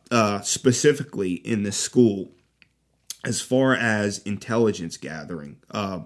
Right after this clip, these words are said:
what's unique about the Stay Platoon, and I keep calling it Stay Platoon. It's not called Stay Platoon anymore. They changed the name. It's actually called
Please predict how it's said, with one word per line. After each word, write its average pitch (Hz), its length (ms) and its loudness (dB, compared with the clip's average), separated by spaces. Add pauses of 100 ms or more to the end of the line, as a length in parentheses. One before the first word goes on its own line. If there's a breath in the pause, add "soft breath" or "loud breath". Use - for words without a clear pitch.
what's 123 320 2
unique 180 420 2
about 123 540 0 (600)
the 113 140 -4
Stay 127 340 0
Platoon, 92 520 -8
and 92 400 -12 (880 soft breath)
I 131 100 2
keep 170 240 6
calling 135 260 6
it 101 80 0
Stay 104 260 2
Platoon. 95 340 -4
It's - 140 -6
not 107 200 2
called 113 240 2
Stay 98 220 0
Platoon 92 300 -8
anymore. 90 480 -6
They 92 180 -8
changed 104 400 -4
the 104 80 -4
name. 95 280 -4
It's 92 140 -10
actually 95 320 -8
called 92 400 -8